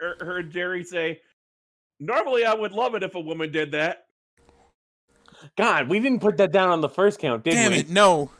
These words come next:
Speaker 3: We gotta up our thirst count by one.
Speaker 2: Yeah, so now it's at six. <laughs>
Speaker 3: Yes.
Speaker 2: Which means it is, it is, today it is officially lower than the gay jo-, the gay jokes counter.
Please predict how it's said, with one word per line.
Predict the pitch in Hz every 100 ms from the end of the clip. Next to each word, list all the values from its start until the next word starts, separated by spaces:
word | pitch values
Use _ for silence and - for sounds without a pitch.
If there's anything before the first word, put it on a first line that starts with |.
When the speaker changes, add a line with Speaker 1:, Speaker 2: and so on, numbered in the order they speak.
| -
Speaker 3:
We | 175
gotta | 190 185 165
up | 165 180
our | 156 147 _
thirst | 160 -
count | 170 147
by | 135
one. | 139 131 127 - _ _ _ _ _
Speaker 2:
Yeah, | 180 170 139
so | 143
now | 165 175
it's | 165
at | 113
six. | - 151 107 - -
<laughs> |
Speaker 3:
Yes. | - 147 135 - 233 - 214 285 - _ -
Speaker 2:
Which | 156
means | 180 185 180
it | 165
is, | 143 151 -
it | 165
is, | 160 139 135 131 - _ _ - -
today | 220 285 202 170
it |
is | 170 160
officially | 127 180 170 151
lower | 147 156 143
than | 131 123
the |
gay | 120 151 127
jo-, | 135 120 113
the | 127 107 120
gay | 147 151
jokes | 135 127 110 -
counter. | 127 107 92 95